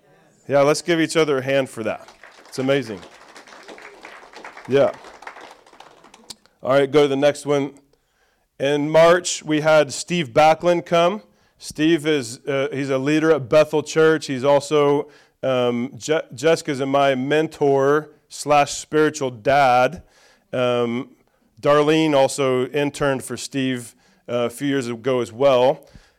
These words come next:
And, uh, but so, so he's on our apostolic board. He's, he's our,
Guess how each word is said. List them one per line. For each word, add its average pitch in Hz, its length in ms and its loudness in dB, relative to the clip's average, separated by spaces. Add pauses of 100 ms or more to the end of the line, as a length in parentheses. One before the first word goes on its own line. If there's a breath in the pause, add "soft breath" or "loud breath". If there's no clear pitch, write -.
(120 soft breath)
And, 135 420 -2
uh, 139 200 2
but 143 380 -2
so, 156 400 -2
so 156 220 -8
he's 180 260 -4
on 170 160 4
our 151 120 2
apostolic 160 680 2
board. 147 560 2
He's, 139 240 -4
he's 151 260 -4
our, 147 380 4